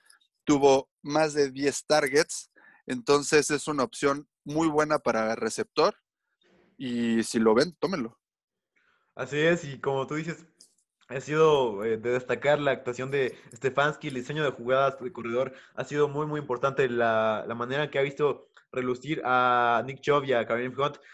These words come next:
Speaker 2: sabiendo que son sus dos mejores armas de toda la ofensiva. Sin Odell Beckham, esta ofensiva post Odell Beckham, vemos que estos dos jugadores destacan todavía mucho, mucho más. ¿Y qué esperas de Baker Mayfield para esta semana? ¿Crees que podemos empezarlo o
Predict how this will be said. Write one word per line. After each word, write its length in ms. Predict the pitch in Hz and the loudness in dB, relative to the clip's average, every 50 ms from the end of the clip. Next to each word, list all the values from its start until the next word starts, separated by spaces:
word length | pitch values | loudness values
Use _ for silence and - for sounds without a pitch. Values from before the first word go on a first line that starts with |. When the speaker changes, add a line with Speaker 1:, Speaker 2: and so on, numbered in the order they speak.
| - | -10
Speaker 2:
sabiendo 400 | _ - 139 131 139 156 165 165 | _ 0 0 2 2 2 0 0
que 60 | - - | -2 -4
son 120 | 147 135 | -8 -8
sus 100 | 131 139 | -6 -6
dos 120 | 139 135 | -6 -6
mejores 300 | 135 131 127 135 127 120 | -6 -4 -2 -2 -2 0
armas 220 | 139 127 127 131 120 | -2 -2 -2 -4 -4
de 60 | 113 | -2
toda 160 | - 127 135 | 0 2 2
la 80 | 127 117 | 2 0
ofensiva. 560 | 110 113 107 107 - 131 135 127 120 - - _ _ _ _ | -2 -6 -10 -8 -4 -2 0 0 0 -2 -8 _ _ _ _
Sin 180 | - 156 156 151 | -10 -6 -2 0
Odell 180 | 139 135 135 | 2 2 4
Beckham, 360 | 127 143 139 - - 147 139 | 4 2 0 0 -2 -2 -2
esta 160 | 135 131 - 135 | -2 -4 -4 -4
ofensiva 540 | 123 123 113 113 135 131 131 127 - - - _ _ _ | -4 -4 -6 -4 -2 0 0 0 0 -2 -8 _ _ _
post 200 | - 147 147 147 | -4 -4 -2 0
Odell 140 | 143 135 131 | 0 -2 0
Beckham, 300 | 127 131 131 131 135 123 | 0 0 -2 -2 -4 -6
vemos 200 | 120 127 123 127 | -6 -6 -6 -6
que 80 | - 127 | -8 -10
estos 160 | 123 - 113 | -10 -8 -6
dos 140 | 120 123 120 | -8 -8 -6
jugadores 300 | - 123 117 120 120 110 | -4 -2 0 0 0 -2
destacan 340 | 113 - 127 123 113 113 110 | -4 -6 -6 -6 -6 -6 -4
todavía 260 | 123 120 120 120 117 | -2 0 0 0 -2
mucho, 280 | 123 143 147 - 139 | -4 -8 -10 -12 -12
mucho 200 | 131 131 127 - | -14 -14 -12 -8
más. 220 | 117 127 143 165 - _ _ _ _ _ _ _ _ _ | -6 -4 -4 -4 -6 _ _ _ _ _ _ _ _ _
¿Y 640 | - 120 127 131 135 131 131 131 131 135 127 - - _ _ _ _ _ _ _ _ _ _ _ _ | -18 -16 -14 -14 -14 -14 -14 -14 -12 -12 -14 -14 -16 _ _ _ _ _ _ _ _ _ _ _ _
qué 80 | - 156 | -2 -2
esperas 340 | 160 - - 165 165 156 127 | 0 2 4 4 4 4 4
de 60 | 131 | 2
Baker 260 | 139 143 143 151 139 | 0 0 -2 -2 -4
Mayfield 260 | 135 139 139 143 123 | -4 -4 -4 -4 -2
para 140 | - 127 131 | 0 0 0
esta 100 | 127 - | -2 -4
semana? 240 | 120 123 127 123 117 | -8 -6 -4 -4 -4
¿Crees 160 | 117 135 131 | -4 -6 -6
que 60 | - | -6
podemos 240 | - 131 135 131 127 | -6 -6 -6 -6 -10
empezarlo 440 | 120 87 - - 135 135 143 143 139 - - - - - - - | -14 -8 -2 -2 0 0 0 -2 -4 -6 -12 -20 -20 -16 -6 -2
o 280 | 156 156 160 - - | 0 0 0 -2 -4